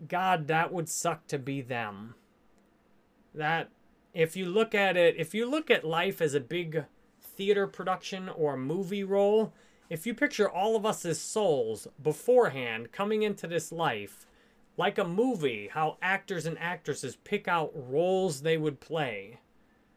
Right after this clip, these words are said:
who among us would want to volunteer to be the villain? I sure as hell don't want to be the <laughs> villain.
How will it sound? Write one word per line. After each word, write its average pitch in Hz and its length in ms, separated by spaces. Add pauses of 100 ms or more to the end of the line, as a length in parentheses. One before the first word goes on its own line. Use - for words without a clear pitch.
(960)
who 240 240
among 196 320
us 156 300
would 143 200
want 160 300
to 160 120
volunteer 156 600
to 127 80
be 127 160
the 120 140
villain? 113 600 (760)
I 240 300
sure 165 360
as 131 160
hell 135 220
don't 131 220
want 135 200
to 123 40
be 127 140
the 123 100
<laughs> - 20
villain. 151 580